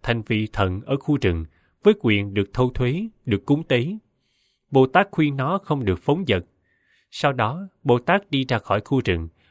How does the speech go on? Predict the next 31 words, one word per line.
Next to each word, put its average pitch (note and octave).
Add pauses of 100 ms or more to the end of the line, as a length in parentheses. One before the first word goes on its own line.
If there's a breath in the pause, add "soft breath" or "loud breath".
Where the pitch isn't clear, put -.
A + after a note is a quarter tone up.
(140)
báo F3
tin C#3+
cho C#3+
những C#3
người A2
ở G#2+
lại F#2+
đầu F#2+
rừng E2 (120)
tỏ G#2
tường F#2
sự F2+
việc, D#2+ (560)
rồi A#2+
nai C#3+
nịch A2+ (220)
với F#3
năm D#3
loại F#2
vũ A2+
khí. C#3 (440)
Ngài A#2+
đi C#3
đến D3+
Ba C3
La A2+
Nại, D#2+ (300)
gặp B2
lại F2
mẹ E2+
cha. G#2